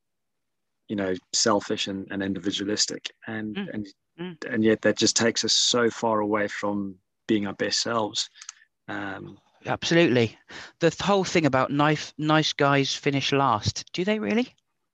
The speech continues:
Speaker 1: Yeah. Yeah.
Speaker 2: How do you, how do you perceive where they finish and how they finish?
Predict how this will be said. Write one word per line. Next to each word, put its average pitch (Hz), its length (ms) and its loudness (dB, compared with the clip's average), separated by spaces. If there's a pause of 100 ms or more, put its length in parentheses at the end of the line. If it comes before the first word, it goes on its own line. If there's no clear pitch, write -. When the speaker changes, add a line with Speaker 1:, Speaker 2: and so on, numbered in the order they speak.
(160)
Speaker 1:
Yeah. 98 200 -12 (580)
Yeah. 113 140 -14 (100)
Speaker 2:
How 180 220 2
do 180 120 -4
you, 185 400 0 (440)
how - 200 0
do 160 140 -6
you 160 60 -8
perceive 147 720 -2 (1300)
where 135 340 2
they 131 160 2
finish 123 500 -2
and 120 120 -4
how 123 200 -2
they 113 140 -6
finish? - 560 -10